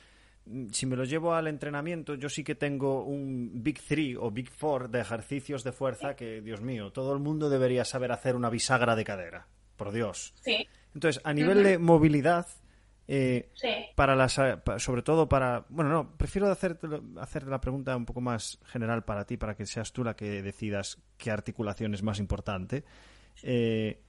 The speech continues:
Speaker 1: ¿qué ejercicios consideras tú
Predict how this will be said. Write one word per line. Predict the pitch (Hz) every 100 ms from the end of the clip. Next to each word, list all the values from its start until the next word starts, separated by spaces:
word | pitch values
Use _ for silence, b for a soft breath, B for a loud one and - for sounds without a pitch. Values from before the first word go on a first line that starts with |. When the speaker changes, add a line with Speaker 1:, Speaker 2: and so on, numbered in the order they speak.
| _ _ -
Speaker 1:
¿qué | 202
ejercicios | 214 202 - 214 - 190 208 - - -
consideras | 156 139 165 156 139 -
tú | 165 165